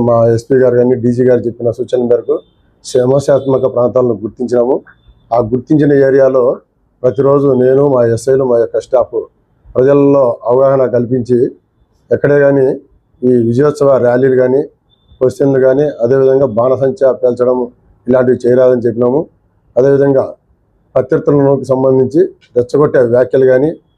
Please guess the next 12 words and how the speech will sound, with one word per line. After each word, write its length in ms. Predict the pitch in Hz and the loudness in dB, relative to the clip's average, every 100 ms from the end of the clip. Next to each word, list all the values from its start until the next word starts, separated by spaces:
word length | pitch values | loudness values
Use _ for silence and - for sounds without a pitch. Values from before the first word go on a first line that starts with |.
| _ _ - | _ _ -4
పోస్టులు 280 | 135 135 139 | -4 0 0
కానీ 200 | 131 127 107 - _ _ _ _ - | 0 0 -4 -12 _ _ _ _ -2
సోషల్ 300 | 139 147 135 | 0 0 2
మీడియాలో 400 | 135 135 131 131 127 - | 2 2 2 2 0 -2
పెట్టరాదని 460 | 120 127 127 127 117 | -4 0 0 0 -2
చెప్పినాము. 320 | 110 120 131 - _ _ _ _ - | -4 -2 -2 -6 _ _ _ _ -2
ఆ 60 | 123 | 2
విధంగా 240 | 135 143 135 | 2 2 2
ప్రజలందరూ 420 | 123 135 135 131 135 123 | 2 2 2 2 0 -2
మాకు 240 | 120 120 104 - 117 | -2 -4 -6 -8 -10
ఇప్పటివరకు 400 | 127 131 131 131 | -2 -2 -2 -2
సహకరించారు. 520 | 120 120 123 127 123 | -2 -2 -2 0 0